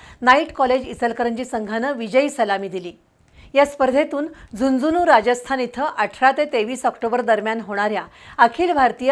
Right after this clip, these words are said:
आंतरविद्यापीठ राष्ट्रीय कबड्डी स्पर्धेसाठी आणि दहा ते पंधरा नोव्हेंबर या कालावधीत गडचिरोलीतील गोंडवाना विद्यापीठात होणाऱ्या महाराष्ट्र राज्य अश्वमेध क्रीडा स्पर्धेसाठी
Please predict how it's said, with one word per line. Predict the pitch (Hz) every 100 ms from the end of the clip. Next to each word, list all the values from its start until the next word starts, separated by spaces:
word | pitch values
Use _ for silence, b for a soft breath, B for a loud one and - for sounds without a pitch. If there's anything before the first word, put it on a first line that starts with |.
| 294
आंतरविद्यापीठ | 220 208 208 302 262 208 214 220 247 240 -
राष्ट्रीय | 226 208 208 294 294
कबड्डी | 240 190 220 233
स्पर्धेसाठी | - 214 214 208 202 233 294 B B B
आणि | 247 254
दहा | 233 226 320
ते | 339
पंधरा | 339 254 220 262
नोव्हेंबर | 262 240 233 240 254
या | 220 220
कालावधीत | 220 202 202 196 294 - B B 226
गडचिरोलीतील | 277 330 320 302 285 285 285 311 311 202
गोंडवाना | 214 214 240 269 311
विद्यापीठात | 247 196 233 226 233 -
होणाऱ्या | 220 208 233 269
महाराष्ट्र | 214 202 240 262 311
राज्य | 277 220 170 240 285 B B
अश्वमेध | 226 214 269 294 320 330 262
क्रीडा | 233 233
स्पर्धेसाठी | 233 226 202 226 247 240 208